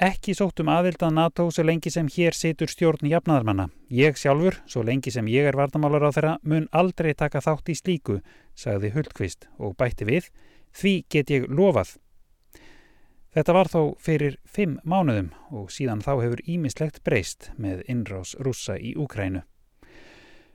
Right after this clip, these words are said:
Loforð varnarmálaráðherrans er augljóslega fallið úr gildi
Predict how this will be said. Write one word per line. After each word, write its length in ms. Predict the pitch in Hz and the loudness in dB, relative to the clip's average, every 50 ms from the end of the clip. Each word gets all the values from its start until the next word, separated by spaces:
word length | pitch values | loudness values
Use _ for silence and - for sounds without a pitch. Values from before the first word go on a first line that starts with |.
| _ - - - _ _ - - - _ _ - - _ | _ -20 -20 -20 _ _ -20 -20 -20 _ _ -20 -12 _
Loforð 420 | - 131 151 175 196 196 202 196 175 | 4 6 8 8 8 6 4 4 2
varnarmálaráðherrans 840 | 196 202 202 208 190 185 190 190 190 185 180 185 180 185 170 - 185 | 2 2 2 2 2 4 4 4 4 4 4 2 0 0 0 0 0
er 140 | 175 170 - | 0 0 0
augljóslega 680 | - 175 175 180 170 170 160 - - 165 165 160 160 160 | 0 0 2 2 2 0 0 -2 0 0 2 2 2 0
fallið 340 | - 151 - - 151 151 | -2 -4 -4 -2 -2 -2
úr 100 | 165 156 - | -2 -2 0
gildi 340 | - 156 117 98 - 110 98 | 0 -2 -2 -2 -2 -4 -6